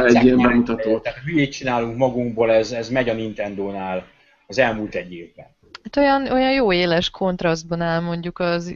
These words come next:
Speaker 3: az I A konferencián fellépő ilyen ö-, öltönyös, hivatalos, üzletember kinézetű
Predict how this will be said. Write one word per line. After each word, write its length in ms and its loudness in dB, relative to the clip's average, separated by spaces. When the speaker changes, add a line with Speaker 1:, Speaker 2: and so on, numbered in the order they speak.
Speaker 3:
az 300 -4
I 400 0
A 100 -6
konferencián 1200 -4
fellépő 840 -4
ilyen 600 -8
ö-, 220 -4
öltönyös, 720 -2
hivatalos, 760 -4
üzletember 640 -4
kinézetű 720 -6